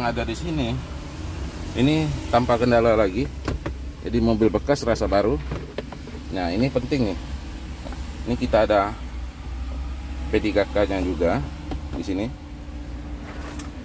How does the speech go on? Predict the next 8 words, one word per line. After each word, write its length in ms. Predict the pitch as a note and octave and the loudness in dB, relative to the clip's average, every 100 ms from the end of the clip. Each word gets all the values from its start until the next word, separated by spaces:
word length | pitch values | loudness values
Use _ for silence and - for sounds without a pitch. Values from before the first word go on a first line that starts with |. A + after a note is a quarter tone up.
| - - - - - - | -12 -10 -8 -8 -6 -2
Ini 240 | G2+ G#2+ A2 | 0 0 0
buku-bukunya 800 | G#2 - G2+ G#2 G2+ G2 G#2+ C3+ - | -2 0 0 0 2 2 2 0 -4
di 80 | - | -6
sini 240 | F#2 G#2+ | -2 0
ada 240 | G#2 G2+ F#2+ | 2 4 4
juga. 320 | F#2+ F#2+ A2+ D3 - - - - - - - - - - - - - - - - - - - - - - - - - - - - - - - - E4 - - - - - - - - - - - - - - | 4 4 4 2 -6 -10 -12 -12 -12 -12 -10 -12 -12 -12 -10 -10 -10 -10 -10 -8 -8 -8 -10 -10 -10 -10 -8 -8 -8 -8 -8 -8 -8 -8 -8 -8 -8 -8 -8 -8 -8 -8 -6 -4 -4 -6 -8 -10 -10 -10 -6
Buku-bukunya, 960 | F#2+ F#2 F#2 G2 - G2+ G2+ G2 G2 G2 A2 - - - - - - - - - - - - - - - - - - - | -6 -4 -2 -2 0 2 4 4 2 0 -4 -10 -14 -12 -12 -12 -14 -14 -14 -14 -14 -12 -12 -12 -10 -10 -10 -10 -2 2
panduannya, 640 | G2+ G#2 A#2 A#2+ A#2 C3 | 4 6 6 6 4 2